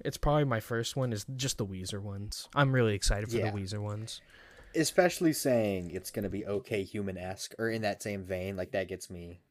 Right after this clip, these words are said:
Speaker 2: I mean, get, that's exciting. That's exciting stuff right there.
Speaker 1: Right.
Speaker 2: Hmm.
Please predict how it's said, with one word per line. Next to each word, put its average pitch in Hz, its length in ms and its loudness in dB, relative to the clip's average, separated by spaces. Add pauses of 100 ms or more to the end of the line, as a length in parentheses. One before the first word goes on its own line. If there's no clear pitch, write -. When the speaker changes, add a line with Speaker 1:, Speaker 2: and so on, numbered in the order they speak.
(260)
Speaker 2:
I 101 60 -8
mean, 95 140 -6
get, 104 120 -2
that's 98 380 0
exciting. - 400 -10
That's 98 220 -6
exciting 87 320 -6
stuff - 240 -14 (100)
right - 100 -18
there. - 280 -18
Speaker 1:
Right. 131 480 2 (2750)
Speaker 2:
Hmm. 120 60 -6